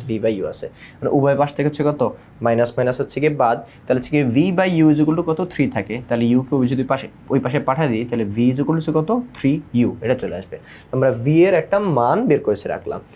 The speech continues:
এখন হচ্ছে কি এখানে আসো, আমাদের ইউ বের করতে বলছে। ইউ বের করতে হলে একটা সূত্রই আমরা ইউজ করতে পারবো, সেটা কি? ওয়ান by u plus one by v is equal to one by f। তো এখন হচ্ছে গিয়ে ওয়ান by v, এই যে ভি এর মান, ভি এর মান এখান থেকে মাত্র কত পাইছি?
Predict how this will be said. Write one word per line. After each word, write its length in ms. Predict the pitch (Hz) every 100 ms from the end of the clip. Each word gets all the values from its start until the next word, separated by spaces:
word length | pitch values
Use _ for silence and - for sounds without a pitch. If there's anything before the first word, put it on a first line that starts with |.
| - - -
এখন 240 | 208 240
হচ্ছে 180 | 233 196
কি 60 | 123
এখানে 260 | 113 110
আসো, 340 | 101 - 113 - - -
আমাদের 280 | 131 135 123
ইউ 200 | 151 208
বের 140 | 190
করতে 240 | - - 110
বলছে। 320 | 110 - 294 311
ইউ 340 | 262 185 185 185
বের 160 | 175
করতে 240 | 185 175 185
হলে 220 | 185 175
একটা 240 | 143 - 131
সূত্রই 320 | - 113 127
আমরা 320 | 113 135 -
ইউজ 200 | 127 123
করতে 240 | - 107 95
পারবো, 160 | 98
সেটা 200 | - 139
কি? 220 | 151 233 - - -
ওয়ান 140 | 131 127
by 100 | 123 120 170
u 20 | 190
plus 140 | 135 117 107
one 100 | 104
by 80 | 104
v 20 | 104
is 60 | 104
equal 180 | 101 - 123
to 200 | 135 104
one 100 | 98
by 80 | 101 - 123
f। 20 | - - - - -
তো 120 | 160
এখন 280 | - 180 214
হচ্ছে 180 | 214 233
গিয়ে 320 | 196 139 147 - - - 123
ওয়ান 200 | 151 185 185
by 140 | 175 170 151
v, 20 | 139 -
এই 40 |
যে 100 | 165
ভি 240 | 131 160 214
এর 100 | 220
মান, 280 | 170 127 123
ভি 100 | 160
এর 80 |
মান 160 | 170 175
এখান 200 | 160 170
থেকে 140 | 175
মাত্র 360 | 175 170 160 180
কত 180 | 175 175
পাইছি? 400 | 165 156 220